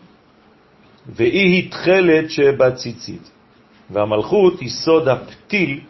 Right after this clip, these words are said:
תכלת שבציצית. כלומר, מדאורייתא, בציצית שלנו אנחנו צריכים חוט תכלת. אחד מהחוטים הוא תכלת מן החילזון,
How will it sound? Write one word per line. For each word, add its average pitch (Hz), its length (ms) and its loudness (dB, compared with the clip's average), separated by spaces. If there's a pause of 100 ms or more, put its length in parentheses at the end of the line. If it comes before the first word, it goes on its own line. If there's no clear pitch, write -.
תכלת 131 440 0 (540)
שבציצית. 110 760 -8 (840)
כלומר, 120 280 -2 (100)
מדאורייתא, 110 760 2 (880)
בציצית 123 480 -4
שלנו 123 460 0
אנחנו 131 280 -6
צריכים 151 360 -6
חוט - 360 -4 (300)
תכלת. 117 440 -2 (720)
אחד 139 180 0
מהחוטים 135 500 -2
הוא 131 140 -4
תכלת 117 500 -2 (840)
מן 104 340 -6
החילזון, 107 720 -2